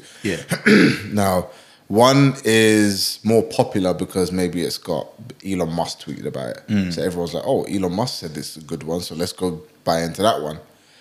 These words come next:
Speaker 2: Then what happens is everyone buys into that one and no one's really fucking with the other one.
Speaker 1: Yeah.
Speaker 2: So then it gets to a point where that other one has to just go burst and
Speaker 1: Mm.
Speaker 2: it no longer exists.
Speaker 1: Yeah.
Speaker 2: And then it,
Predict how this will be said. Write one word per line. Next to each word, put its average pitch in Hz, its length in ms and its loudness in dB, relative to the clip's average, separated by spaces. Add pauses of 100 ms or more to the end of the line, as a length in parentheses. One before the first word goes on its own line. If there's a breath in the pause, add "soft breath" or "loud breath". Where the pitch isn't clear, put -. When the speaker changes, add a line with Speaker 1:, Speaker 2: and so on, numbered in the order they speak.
(260 soft breath)
Speaker 2:
Then 101 200 2
what 113 100 6
happens 98 300 0
is 92 160 -2
everyone 113 340 2
buys 107 300 6
into 95 180 -4
that 95 220 2
one 82 280 -2
and 92 160 -2
no 98 100 2
one's 95 220 0
really 92 160 -2
fucking 95 320 -6
with 82 140 -4
the 90 100 0
other 95 200 2
one. 76 320 -4
Speaker 1:
Yeah. 98 340 -4
Speaker 2:
So - 140 -14
then 98 420 2 (320)
it 104 140 -2
gets 101 220 -4
to 110 60 -2
a 92 40 -2
point 92 220 0
where 87 100 2
that 90 160 2
other 98 240 2
one 87 180 0
has 85 260 -8
to 80 80 -18
just 82 180 -14
go 82 120 -4
burst 82 500 -4 (200)
and 98 180 -2
Speaker 1:
Mm. 87 40 -6
Speaker 2:
it 85 60 -4
no 92 200 0
longer 87 260 -4
exists. 90 440 -6 (160 soft breath)
Speaker 1:
Yeah. 87 220 -6
Speaker 2:
And 82 180 -6
then 92 240 0
it, - 340 -4